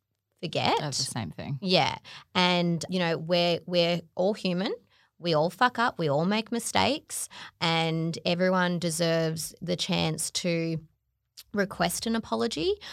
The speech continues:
Speaker 1: or give the apology, whether, you know, whoever's at fault in however it's, you know, if someone comes to you and says, "You've really hurt my feelings,"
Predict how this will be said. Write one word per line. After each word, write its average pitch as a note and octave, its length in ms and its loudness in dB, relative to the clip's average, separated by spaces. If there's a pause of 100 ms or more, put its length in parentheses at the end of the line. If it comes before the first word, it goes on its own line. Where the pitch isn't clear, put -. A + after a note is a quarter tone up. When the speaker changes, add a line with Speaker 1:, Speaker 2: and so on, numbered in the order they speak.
(320)
Speaker 1:
or F#3 600 6 (240)
give A3+ 260 0 (240)
the F3 220 -4
apology, - 600 -2
whether, E3+ 440 2
you F3 100 -2
know, E3 140 -2
whoever's F3+ 500 0
at - 160 0
fault D#3+ 380 0
in D3+ 360 -2 (460)
however E3+ 320 0
it's, - 180 -8
you G3+ 120 0
know, - 60 2
if E3 40 -2
someone B3+ 240 4
comes G3 360 -2
to F#3+ 100 -2
you E3 80 0
and D#3 100 -2
says, D#3+ 180 -2
"You've D#3 200 -4
really D3 240 0
hurt - 200 -4
my B2+ 120 -6
feelings," C#3+ 720 -6